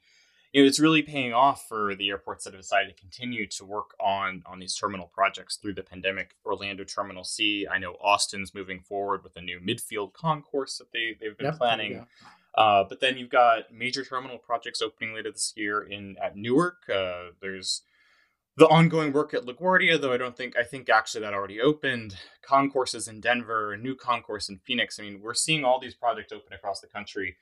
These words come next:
Speaker 1: in the midst of this boom. And, and what we're seeing is, is frankly, just that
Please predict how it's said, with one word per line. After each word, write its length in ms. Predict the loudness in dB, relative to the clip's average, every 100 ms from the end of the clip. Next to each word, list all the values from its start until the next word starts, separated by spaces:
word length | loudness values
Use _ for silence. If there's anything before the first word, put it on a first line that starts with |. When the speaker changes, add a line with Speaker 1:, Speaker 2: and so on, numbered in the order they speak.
| _ _ _
Speaker 1:
in 140 | -2
the 80 | 0
midst 260 | -2 -4 -6
of 60 |
this 120 | -10 -16
boom. 280 | -12 -10
And, 120 | -10 -10
and 240 | -16 -16 -20
what 240 | _ 0 2
we're 140 | 0
seeing 400 | 0 0 0 -2
is, 240 | -4 -6 -12
is 320 | -8 -8 -8 -14 _
frankly, 440 | -2 -2 -2 -6 -6
just 280 | -12 -14 -2
that 240 | 2 2